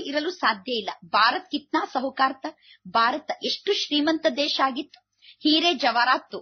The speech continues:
ಬಡೆ ಬಡೆ ಪತ್ತರೋ ಮಿಸಾಲ್ತೆ, ಭಾರತದಲ್ಲಿ ವಜ್ರ ವೈಡೂರ್ಯ ದೊಡ್ಡ ದೊಡ್ಡ ಕಲ್ಲಿನ ಸಮಾನ ನಮಗೆ ಸಿಗುತ್ತಿತ್ತು.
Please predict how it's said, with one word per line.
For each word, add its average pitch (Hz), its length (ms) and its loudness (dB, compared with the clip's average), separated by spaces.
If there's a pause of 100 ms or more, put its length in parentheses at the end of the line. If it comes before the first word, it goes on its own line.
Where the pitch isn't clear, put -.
(160)
ಬಡೆ 240 300 2
ಬಡೆ 277 280 2
ಪತ್ತರೋ 311 500 0
ಮಿಸಾಲ್ತೆ, 277 540 -2 (360)
ಭಾರತದಲ್ಲಿ 254 680 0 (140)
ವಜ್ರ 247 380 -2
ವೈಡೂರ್ಯ 254 480 -2 (380)
ದೊಡ್ಡ 240 280 -2 (120)
ದೊಡ್ಡ 302 200 -2 (100)
ಕಲ್ಲಿನ 294 360 0 (100)
ಸಮಾನ 269 320 0 (120)
ನಮಗೆ 269 340 -2
ಸಿಗುತ್ತಿತ್ತು. - 640 -8